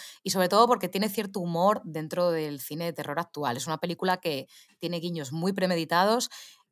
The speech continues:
y que no se termina de tomar en serio, que yo creo que para ciertas cosas, ciertos géneros, subgéneros de cine de terror, ya es necesario, porque el cine de terror, pues bueno,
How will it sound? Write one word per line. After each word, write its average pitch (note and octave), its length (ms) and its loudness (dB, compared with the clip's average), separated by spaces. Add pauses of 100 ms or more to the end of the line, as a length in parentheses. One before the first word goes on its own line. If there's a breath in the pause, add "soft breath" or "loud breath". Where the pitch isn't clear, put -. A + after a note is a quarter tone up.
(400)
y G3 200 -4
que G3 160 2
no F#3 420 2
se A#3 180 4
termina G3 440 0
de F#3+ 60 2
tomar F3 300 0
en D3 140 -2
serio, B2+ 480 -2
que D3 100 -8
yo E3 140 -4
creo F#3+ 160 -2
que F3+ 80 -2
para D#3+ 220 0
ciertas F#3+ 600 -2
cosas, G3 520 -2
ciertos - 340 -6
géneros, E3 480 -4
subgéneros D#3+ 480 -6
de D3+ 80 -10 (140)
cine E3+ 220 -6
de D#3+ 40 -6
terror, D#3 360 -4 (420 loud breath)
ya D#3 180 0
es D3+ 80 0
necesario, - 640 -4 (440 soft breath)
porque B2+ 380 -6
el B2 100 -4
cine D3 220 -10
de D3 60 -10
terror, C#3+ 320 -12
pues C3+ 160 -14
bueno, B2+ 280 -14